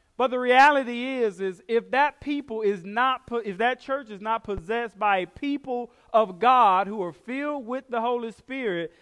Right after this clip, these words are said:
then it's just another building. And that building can be dead even though there are people inside it.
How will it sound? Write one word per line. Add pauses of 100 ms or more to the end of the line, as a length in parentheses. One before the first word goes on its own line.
(140)
then
it's
just
another
building. (1500)
And
that
building
can
be (120)
dead
even
though
there
are
people
inside
it.